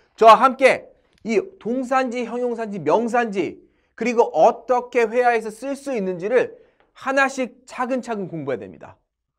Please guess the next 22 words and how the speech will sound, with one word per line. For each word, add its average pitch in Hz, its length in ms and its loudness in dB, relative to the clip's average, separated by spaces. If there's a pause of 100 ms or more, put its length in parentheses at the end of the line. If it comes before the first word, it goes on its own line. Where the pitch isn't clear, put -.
(340)
요거 240 240 4
유튜브에서만 240 680 2
여러분 170 460 0 (320)
체계적으로 247 440 -2
공부할 165 280 -4
수가 123 160 -10
없어요. 135 420 -4 (460)
내가 220 220 2
정말 247 440 0
영어를 233 420 2 (200)
하고 294 380 4
싶다. 214 480 4 (420)
근데 247 240 4
어떻게 233 400 2
할지 247 220 -2
모르겠다. 220 720 0 (300)
저희 151 140 -8
홈페이지 208 460 -4
오시면은 139 540 -6 (340)
제가 120 340 -8 (340)
처음부터 190 320 -8
끝까지 175 540 -6